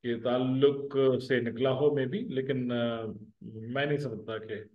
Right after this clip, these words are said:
वैसे ये अलग से एक लफ्ज है। और, अ, ये अंग्रेज सरकार से लेकर, ब्रिटिश रूट से लेकर जो है, अ, उसमें, अ, कागजात में सब डिवीजन से ज्यादा प्रेफर किया गया, इसको ताल्लुका लिखा गया for whole,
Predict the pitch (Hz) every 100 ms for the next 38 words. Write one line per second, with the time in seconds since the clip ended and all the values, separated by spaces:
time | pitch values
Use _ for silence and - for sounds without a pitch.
0 | _ - - _ - 131 160 160 139 160
1 | - 170 - 120 104 110 151 208 - 127
2 | 135 135 135 135 135 135 139 139 147 156
3 | 156 147 151 170 185 175 156 143 151 156
4 | 170 147 147 175 165 131 143 - 147 147
5 | 165 - 147 135 143 175 135 123 131 196
6 | _ _ _ _ _ _ 117 117 110 113
7 | 131 131 123 117 - 117 113 110 107 107
8 | 104 - 139 135 143 160 160 170 185 170
9 | - 160 156 156 175 190 180 160 147 143
10 | 143 147 156 139 143 127 131 - 143 127
11 | 127 127 131 139 131 120 117 - 110 101
12 | 95 98 - - 120 107 135 131